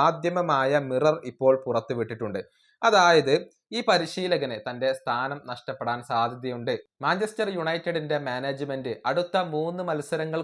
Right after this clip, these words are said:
കൂടിയാണ് അമോറിമിന് സമയം അനുവദിച്ചിട്ടുള്ളത്. അതിൽ പോസിറ്റീവായ റിസൾട്ട് ഉണ്ടാക്കാൻ കഴിഞ്ഞിട്ടില്ലെങ്കിൽ അദ്ദേഹത്തെ യുണൈറ്റഡ് പുറത്താക്കാൻ സാധ്യതകൾ ഏറെയാണ് എന്നാണ് മിറർ ഇപ്പോൾ റിപ്പോർട്ട് ചെയ്തിട്ടുള്ളത്.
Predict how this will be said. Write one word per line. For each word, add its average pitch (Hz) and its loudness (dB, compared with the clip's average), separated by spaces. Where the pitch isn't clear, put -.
കൂടിയാണ് 147 0
അമോറിമിന് 165 0
സമയം 135 -4
അനുവദിച്ചിട്ടുള്ളത്. 127 -2
അതിൽ 202 0
പോസിറ്റീവായ 175 2
റിസൾട്ട് 147 -6
ഉണ്ടാക്കാൻ 135 -4
കഴിഞ്ഞിട്ടില്ലെങ്കിൽ 135 -4
അദ്ദേഹത്തെ 147 -2
യുണൈറ്റഡ് 151 -4
പുറത്താക്കാൻ 165 0
സാധ്യതകൾ 156 0
ഏറെയാണ് 160 2
എന്നാണ് 180 4
മിറർ 156 4
ഇപ്പോൾ 143 -2
റിപ്പോർട്ട് 127 -4
ചെയ്തിട്ടുള്ളത്. 131 -2